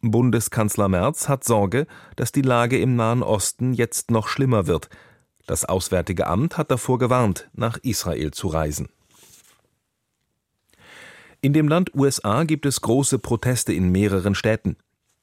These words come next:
Viele Menschen demonstrieren gegen die Politik von Präsident Donald Trump. Dabei ist es in der Stadt Los Angeles zu Gewalt gekommen.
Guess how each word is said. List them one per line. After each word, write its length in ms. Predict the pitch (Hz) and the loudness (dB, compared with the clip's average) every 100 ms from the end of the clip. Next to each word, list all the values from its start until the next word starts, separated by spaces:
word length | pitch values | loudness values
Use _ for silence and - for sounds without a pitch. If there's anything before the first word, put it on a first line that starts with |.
| _ | _
Viele 320 | - 123 123 | -4 0 2
Menschen 380 | 117 101 107 151 | 4 2 2 0
demonstrieren 720 | 143 120 113 - 123 110 113 104 | 2 0 0 0 0 2 2 2
gegen 300 | 95 107 104 | 0 0 0
die 80 | |
Politik 560 | - 117 123 - 123 - | 0 -2 -2 -4 -6 -4
von 220 | - 92 | -2 0
Präsident 580 | - 92 90 90 90 85 | 0 0 0 0 0 0
Donald 280 | 90 95 95 | 0 0 0
Trump. 320 | 117 107 - - - _ _ _ _ | 0 0 -2 -10 -20 _ _ _ _
Dabei 260 | - 107 101 | -2 0 0
ist 200 | 131 156 | 0 -2
es 120 | 143 | -2
in 120 | 135 | 0
der 100 | 131 | 0
Stadt 260 | - 127 123 | 0 -2 0
Los 200 | 113 - | -2 0
Angeles 520 | 98 90 90 117 - | 0 0 0 -2 -4
zu 160 | - | -4
Gewalt 380 | 120 123 120 - | -2 0 0 -2
gekommen. 400 | 107 - 85 73 | -4 0 0 -2